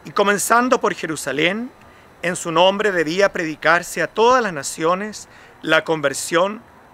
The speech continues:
para el perdón de los pecados. Ustedes son testigos de todo esto. También a nosotros hoy día Jesús, la primera para-,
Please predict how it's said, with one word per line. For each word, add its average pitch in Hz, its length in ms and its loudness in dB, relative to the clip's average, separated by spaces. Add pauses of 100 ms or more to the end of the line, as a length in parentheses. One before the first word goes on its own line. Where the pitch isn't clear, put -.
(120)
para 156 180 4
el 156 100 2
perdón 151 420 -2
de 202 80 -6
los 160 100 -6
pecados. - 920 -14 (1160)
Ustedes 202 920 0 (160)
son 247 320 0
testigos 170 840 -6 (240)
de 131 160 -6
todo 175 440 2
esto. - 180 -16 (2000)
También 165 360 4
a 190 40 6
nosotros 190 560 2
hoy 156 100 -4
día 170 200 2
Jesús, - 960 -6 (520)
la 170 200 4
primera 196 420 4
para-, 196 440 6